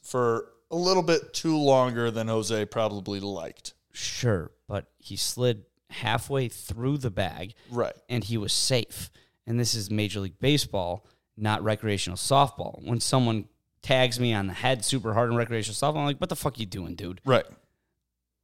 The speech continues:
Speaker 1: One hundred percent. A quote did come out that, uh, it was, like, right afterwards or the next day, whatever. And somebody asked Jose Ramirez, and he was like, I think Tim Anderson's, um, been ruining the game for a little bit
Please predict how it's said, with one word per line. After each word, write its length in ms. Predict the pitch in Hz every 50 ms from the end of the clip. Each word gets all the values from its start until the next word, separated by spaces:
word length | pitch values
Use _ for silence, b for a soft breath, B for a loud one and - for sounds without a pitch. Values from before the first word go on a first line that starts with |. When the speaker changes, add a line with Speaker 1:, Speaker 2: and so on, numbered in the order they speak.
| _ _ _ _ _ _ _
Speaker 1:
One 140 | - 147 143
hundred 160 | 156 170 165 147
percent. 300 | 156 - - 170 - - _ _ _ _ _ _ _ _
A 140 | 139 143 139
quote 460 | 143 - - - 170 170 185 175 180
did 220 | - 151 156 151 131
come 200 | - 143 143 135
out 340 | 123 120 123 131 - - -
that, 340 | 131 120 117 117 - - -
uh, 460 | 120 117 113 110 110 107 107 107 95 - - - _ _ _ -
it 60 | 135
was, 160 | 131 120 110 117
like, 160 | 113 107 101
right 340 | 107 110 113 117 117 113 113
afterwards 920 | 113 110 110 110 - - 113 107 107 104 104 104 101 95 - - - - _ -
or 280 | - 107 104 104 104 104
the 120 | 98 110
next 320 | 107 107 104 101 - - -
day, 280 | 113 110 107 104 104
whatever. 480 | 104 104 107 107 104 101 104 98 95 - _ _ _ _ _ _ _ _ _ _
And 220 | - 117 117 110 104
somebody 340 | - 127 120 113 120 120 117
asked 300 | 113 110 110 104 - -
Jose 320 | 123 117 117 104 117 110
Ramirez, 420 | 107 104 107 107 104 104 107 104 -
and 80 | 110
he 60 | 110 107
was 140 | 104 95
like, 160 | 110 107 107 113
I 80 | 113
think 240 | 110 - 131 117 -
Tim 200 | - - 120 113
Anderson's, 680 | 110 107 104 101 - - 110 107 104 98 92 - - _ _ -
um, 500 | 110 107 107 101 101 98 101 95 92 - - _ _ _ _ _ _ _ _ _ _ _ _ _ -
been 160 | 117 117 110
ruining 340 | 113 120 117 110 107 101 98
the 60 | 98
game 280 | 95 107 104 104 104 95
for 160 | - - 98
a 60 | 98
little 200 | 95 101 98 98
bit 200 | 87 98 92